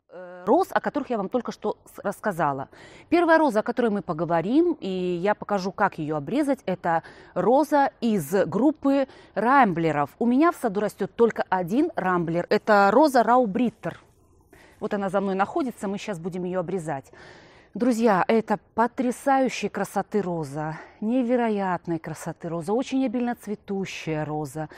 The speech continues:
с цветами такие пиончики, и цветёт соцветиями, и прям листа не видно, когда эта роза цветёт. Она в первую очередь не подойдёт для тех садов, где нет постоянных профилактических обработок, потому что роза может приболеть немножко.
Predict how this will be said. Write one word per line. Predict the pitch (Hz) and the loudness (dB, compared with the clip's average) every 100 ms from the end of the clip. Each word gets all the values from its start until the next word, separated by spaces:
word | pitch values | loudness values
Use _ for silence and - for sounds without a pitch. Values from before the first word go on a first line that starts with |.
| - - - - - | -20 -20 -20 -20 -2
с | 240 247 240 | 2 2 -2
цветами | 233 254 - 247 240 | -4 -2 0 2 2
такие | 226 220 202 | -2 -2 -4
пиончики, | - 254 226 254 202 - 160 - 156 151 - - - | 0 4 6 6 4 -2 -8 -8 -8 -8 -10 -14 -6
и | 220 | -6
цветёт | - 233 269 269 | -4 -4 0 -2
соцветиями, | - 254 - 185 202 - - 151 151 143 151 175 | 0 -4 -4 -4 -4 -4 -4 -2 -2 -2 -4 -4
и | 214 214 226 | -2 -2 -2
прям | 226 262 247 | 0 0 2
листа | 262 - 269 | -2 -2 0
не | 269 262 | 2 2
видно, | 269 262 | 0 0
когда | 240 202 220 | 0 -2 -2
эта | 220 | -2
роза | 208 190 196 | -4 -4 -8
цветёт. | - 196 - - 170 147 - - - - - | -8 -8 -8 -6 -4 -4 -6 -18 -20 -20 -4
Она | 190 220 262 254 - | -2 -2 -2 -2 -4
в | - | -8
первую | _ 247 202 170 | _ 0 0 -2
очередь | 165 160 180 175 | -6 -6 -8 -6
не | 202 | -6
подойдёт | 214 220 220 180 | -4 -2 -4 -4
для | 175 | -6
тех | 202 311 311 | -4 -6 -6
садов, | - 190 165 156 - | -4 -4 -4 -6 -8
где | 170 185 | -8 -4
нет | 254 277 | -4 -4
постоянных | 190 - 190 226 233 | -10 -8 -4 -4 -4
профилактических | - 175 185 185 - 180 156 - - | -8 -10 -8 -8 -10 -18 -18 -18 -8
обработок, | 180 156 170 151 160 - | -6 -4 -4 -4 -6 -8
потому | - - 226 | -8 -4 -4
что | 226 - | -4 -4
роза | 226 196 196 | -4 -2 -4
может | 214 175 160 | -4 -6 -6
приболеть | 220 180 175 156 143 | -8 -4 -2 -2 -6
немножко. | 180 180 196 220 - 269 | -6 -8 -8 -10 -10 -10